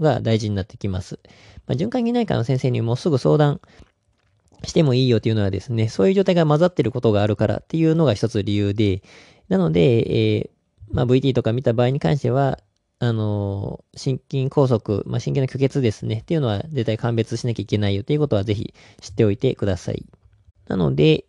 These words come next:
まあ、ブイティーの波形が戻った後のですね、心電図波形だったりとか、心エコー所見とかも見たり、まあ、あとその時のシーピーケー見たりしてですね、えーと、今、えー、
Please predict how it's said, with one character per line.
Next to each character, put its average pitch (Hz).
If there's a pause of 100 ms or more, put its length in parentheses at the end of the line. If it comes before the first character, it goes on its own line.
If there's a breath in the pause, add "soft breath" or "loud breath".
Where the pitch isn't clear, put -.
ま 156
あ、 -
ブ 139
イ 147
テ -
ィ -
ー 156
の 131
波 123
形 147
が 139
戻 147
っ 180
た -
後 151
の 143
で 101
す -
ね、 127
心 139
電 147
図 147
波 156
形 127
だ 110
っ 98
た 107
り 98
と 104
か、 -
心 143
エ 143
コ 151
ー -
所 165
見 151
と -
か 143
も 127
見 117
た 110
り、 95 (280 loud breath)
ま 120
あ、 -
あ 143
と 135
そ 135
の 147
時 143
の 135
シ 143
ー 143
ピ 139
ー 131
ケ 139
ー 123
見 113
た 123
り 101
し -
て 117
で 101
す -
ね、 107
え 117
ー -
と、 110
今、 104 (300 loud breath)
え 95
ー、 -